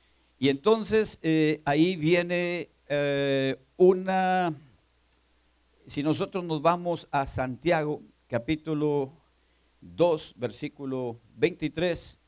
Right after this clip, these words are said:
ahí nosotros vemos algo que nos da más luz. Y dice, "Y se cumplió la escritura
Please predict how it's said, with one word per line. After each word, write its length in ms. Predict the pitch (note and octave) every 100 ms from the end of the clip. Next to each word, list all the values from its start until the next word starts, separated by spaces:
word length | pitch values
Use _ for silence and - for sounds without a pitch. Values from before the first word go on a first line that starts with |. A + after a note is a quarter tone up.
| _ - _ -
ahí 200 | A#2+ D#3+
nosotros 600 | E3 C3 D#3 D#3+ D#3 -
vemos 600 | - A2 B2 D3+ D#3 D3+ -
algo 440 | C#3 D#3 C#3+ C#3+ C3+
que 500 | C3 B2 A#2 A2+ G#2 _ _ _ _ _ -
nos 560 | C3 C3+ C3+ - -
da 220 | A#2 D3+
más 260 | D3+ D#3 D3+
luz. 380 | E3+ A3 - - _ _ _ _ _ _ _
Y 120 | C3 B2+
dice, 420 | D#3 D3+ D3+ C#3+
"Y 100 | C3+
se 200 | C3 C3+
cumplió 460 | C#3+ C3+ C3 D#3+ F3
la 100 | F3
escritura 800 | - - D#3 D#3 F3 B2+ A2+